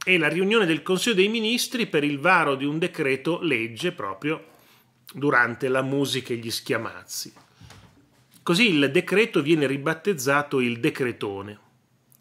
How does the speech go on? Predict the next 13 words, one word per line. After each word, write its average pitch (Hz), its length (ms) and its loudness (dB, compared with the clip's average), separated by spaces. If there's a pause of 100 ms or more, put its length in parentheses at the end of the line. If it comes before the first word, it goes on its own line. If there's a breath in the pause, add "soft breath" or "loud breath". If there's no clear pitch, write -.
(840 soft breath)
E 202 180 4
beh, 156 320 0
eh, 127 300 -6
insomma, 117 580 -2
centosessanta 180 920 0
pagine 131 540 0
con 123 200 -8
quarantatré 131 640 -2
al-, 139 240 0
articoli 135 540 -2
è - 20 0
un 110 160 -4
libro. 110 500 -4